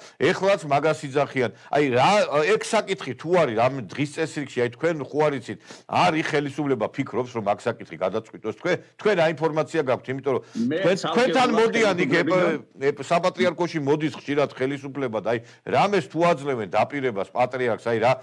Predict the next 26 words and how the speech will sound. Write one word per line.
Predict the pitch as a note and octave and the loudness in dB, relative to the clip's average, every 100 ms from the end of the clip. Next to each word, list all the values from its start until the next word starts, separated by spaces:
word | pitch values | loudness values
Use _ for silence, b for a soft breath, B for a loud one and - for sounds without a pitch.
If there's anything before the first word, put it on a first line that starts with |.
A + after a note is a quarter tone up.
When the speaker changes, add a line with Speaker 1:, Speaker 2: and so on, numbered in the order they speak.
| B | B
Speaker 1:
კულუარული | - E3 F3 F3 E3 E3 D3+ | -4 -2 2 2 2 2 -2
ინფორმაციები | C#3+ D#3 D3 C#3 C#3 C3+ G#2 | 0 -2 0 -2 0 -2 -2
გაქვთ | D#2 D#2 | -6 -8
თქვენ? | - F2+ | -8 -8
რომ | F#2 C#3+ | -2 2
აი, | C#3 A2+ | 2 0
იქნება | G#2 A#2 B2+ D#3 D3 | -10 -12 -6 -2 -2
თუ | C#3+ | -2
არა, | C#3 D#3 F3+ | 0 2 4
რომ | G3+ - B - | 2 0 B -10
ბოლო-ბოლო, | F2+ D#3+ F#3 D#3 A#2+ D3+ F#3 | 0 4 4 4 2 2 4
აი, | F3+ D#3+ | 4 4
ეს | D#3 | 0
კანონი | - D3 D#3+ F3 | -2 0 0 -2
მიიღონ, | D#3 D#3 D#3 C#3 D3 | -2 0 0 0 0
რომ | F#3 | 0
დაისვენოს | C#3+ B2 D3+ C#3+ D3+ E3 | 0 2 0 0 -2 -2
ამ | C3 C#3+ | -4 -4
ხალხმა | D3+ D3+ C3+ C#3+ | -2 -4 -2 -8
და | E3 | -6
ჩვენც | C3 B2+ | -8 -6
დავისვენოთ. | B2 B2+ F#2+ D#2+ F2 _ _ _ _ _ _ _ _ _ _ _ - | -2 -2 -4 -18 -20 _ _ _ _ _ _ _ _ _ _ _ -4
Speaker 2:
მე | C#3+ F3+ F3 | -2 0 -2
ძირითადად, | B2+ C3+ D3+ D3 C#3 D#3+ F3+ - - - A2+ - | -2 -2 -2 -2 -2 -2 -4 -8 -14 -8 -8 -6
ა, | A#2+ A#2 A#2+ - | -4 -2 -2 0
ვიცი, | G2+ C#3+ D#3 - | 2 4 4 4